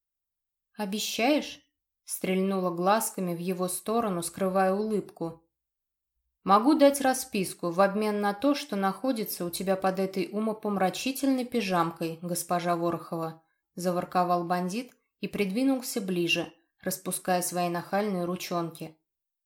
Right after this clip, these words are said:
Арина бросилась к возлюбленному, что уверенно, с неизменной дерзкой ухмылкой шагал ей навстречу.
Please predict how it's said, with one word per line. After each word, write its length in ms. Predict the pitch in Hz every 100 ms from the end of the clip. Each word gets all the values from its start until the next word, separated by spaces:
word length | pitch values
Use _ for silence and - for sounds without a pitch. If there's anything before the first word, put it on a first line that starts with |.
| _ _ _ _ _ _ _ _ _ _ _ _ -
Арина 400 | 214 269 294 247
бросилась 580 | 262 285 285 254 240
к 80 | -
возлюбленному, 960 | 214 220 220 262 220 214 196 180 170 160
что 300 | - - 196
уверенно, 600 | 180 185 226 220 180 160
с 140 | -
неизменной 600 | 190 190 185 208 208 196
дерзкой 480 | 175 196 196 - 185
ухмылкой 520 | 180 - 202 233 226
шагал 480 | 190 - 170 185 196
ей 220 | 170 185
навстречу. 800 | 185 180 - - 180 170 - 156